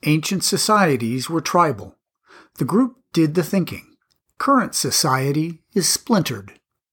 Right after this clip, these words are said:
The individual must be complex. People from old traditions were often less complicated because they had the advantage of a complete culture that did the thinking for them.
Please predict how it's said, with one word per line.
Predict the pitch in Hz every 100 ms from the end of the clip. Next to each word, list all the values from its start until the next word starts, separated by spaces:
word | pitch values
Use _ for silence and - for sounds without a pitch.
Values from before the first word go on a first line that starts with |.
| _ _ -
The | 123
individual | 131 135 165 190 123 113 110 - _ -
must | 151 226 220 -
be | 208 196
complex. | - 175 156 180 143 - - - - _ _ _ _ _ _ _ _ _ _ _ - - - - _
People | - 220 214 220
from | 214 160 131
old | 147 156
traditions | 151 196 160 143 131 127 127
were | 156 165
often | 185 202 214
less | 175 190 202
complicated | - 196 190 117 - 117 104 110 - _
because | 180 - 165 139
they | 165
had | 135 151 147
the | 156
advantage | 139 147 135 131 123 - - - -
of | 151
a | 147
complete | 170 151 175 196 -
culture | - 160 - - - _ _ -
that | 143 127
did | 147 143
the | 156
thinking | 139 117 147 151
for | 185 175 139
them. | 104 98